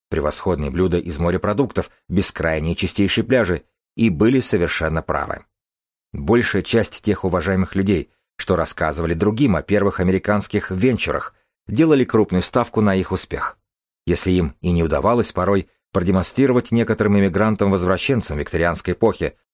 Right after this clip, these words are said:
сколь ужасающе незрячими те оказались, то уж, по крайней мере, они решительно не были заинтересованы в том, чтобы их клиентам вообще не хотелось спускаться в столь далёкое путешествие. Впрочем,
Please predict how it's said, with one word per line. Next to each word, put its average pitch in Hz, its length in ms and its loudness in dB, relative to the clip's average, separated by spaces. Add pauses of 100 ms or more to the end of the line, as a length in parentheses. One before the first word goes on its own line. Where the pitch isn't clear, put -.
сколь 120 420 0
ужасающе 113 680 0
незрячими 107 640 0
те 87 160 0
оказались, 82 560 -2 (300)
то 170 120 4
уж, 143 140 0
по 98 100 0
крайней 87 340 0
мере, 104 360 2 (100)
они 92 220 2
решительно 101 500 2
не 87 220 2
были 82 180 0
заинтересованы 82 680 0
в - 100 -8
том, 135 240 0 (220)
чтобы 127 360 2
их 101 120 -2
клиентам 104 520 2
вообще 101 520 2
не 123 140 2
хотелось 95 460 -2
спускаться 113 640 -2 (280)
в - 60 -4
столь 160 240 2
далёкое 85 440 2
путешествие. - 760 -4 (520)
Впрочем, 87 600 -2